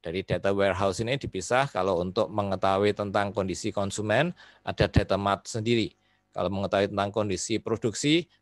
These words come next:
ada data mart tersendiri. Kemudian ada perangkat untuk melakukan analisis, pakai statistik, pakai data mining, itu penggalian data, di zoom in terus misalkan ke dalam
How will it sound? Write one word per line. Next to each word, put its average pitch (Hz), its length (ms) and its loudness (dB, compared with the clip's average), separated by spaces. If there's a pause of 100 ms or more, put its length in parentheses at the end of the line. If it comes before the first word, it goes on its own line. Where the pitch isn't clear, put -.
ada 90 240 -2
data 90 320 2
mart 92 240 0
tersendiri. 80 480 -8 (1120)
Kemudian 104 320 0
ada 98 400 0 (480)
perangkat 113 560 0
untuk 98 320 -4
melakukan 92 480 -6
analisis, 98 640 -4
pakai 69 240 -16
statistik, - 720 -6
pakai 78 400 -8 (320)
data 85 240 -2
mining, 85 480 -4
itu - 160 -10
penggalian 87 560 -2
data, 90 640 0 (400)
di 98 160 -4
zoom 120 320 0
in 110 240 0
terus 117 320 6
misalkan 107 560 -2
ke 90 80 -6
dalam 90 240 0